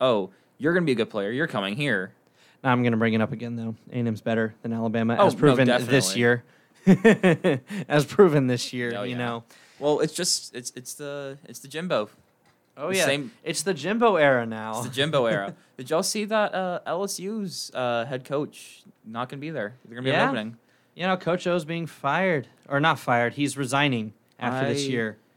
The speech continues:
Speaker 1: Y'all think Jimbo's going there?
Speaker 2: No.
Speaker 1: I hope he doesn't.
Speaker 2: So, I'm gonna tell you this right now. Uh, there was an interview with Jimbo after those rumors, and he said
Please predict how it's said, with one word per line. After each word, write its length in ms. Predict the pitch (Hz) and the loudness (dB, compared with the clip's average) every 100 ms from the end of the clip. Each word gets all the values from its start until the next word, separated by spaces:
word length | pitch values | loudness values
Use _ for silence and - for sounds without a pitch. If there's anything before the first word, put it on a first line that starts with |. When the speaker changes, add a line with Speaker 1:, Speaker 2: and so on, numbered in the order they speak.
| _ | _
Speaker 1:
Y'all 120 | 113 | -6
think 200 | 117 131 | -6 -6
Jimbo's 240 | 127 135 139 | -6 -6 -6
going 220 | 143 147 | -8 -8
there? 180 | 156 170 - _ - | -10 -12 -14 _ -6
Speaker 2:
No. 280 | 127 123 90 _ _ | 0 0 -2 _ _
Speaker 1:
I 80 | - | -20
hope 140 | 107 - | -20 -20
he 60 | |
doesn't. 200 | - - - | -20 -14 -6
Speaker 2:
So, 580 | - 147 139 135 120 - _ - | 2 6 6 6 2 -6 _ -8
I'm 120 | 151 | -4
gonna 160 | 214 226 | -2 -2
tell 160 | 185 | 0
you 80 | 151 | 0
this 160 | 139 131 | 0 -4
right 120 | 117 | -8
now. 140 | 110 - _ _ _ _ _ _ _ _ - | -10 -20 _ _ _ _ _ _ _ _ 0
Uh, 260 | 139 127 120 | 4 4 6
there 160 | 147 | 4
was 160 | 180 175 | 2 -2
an 100 | 165 | -6
interview 440 | 135 143 127 131 | -2 -2 0 0
with 220 | 123 120 - | 0 -4 -6
Jimbo 480 | 131 120 120 117 - | -6 -2 -2 -2 -4
after 380 | 123 120 - | -8 -8 -10
those 260 | 117 123 110 | -6 -6 -6
rumors, 460 | 117 113 113 107 - _ - | -6 -6 -6 -8 -16 _ -12
and 120 | 123 | -8
he 140 | 147 | -6
said 480 | 147 - 131 120 113 | -4 2 4 4 0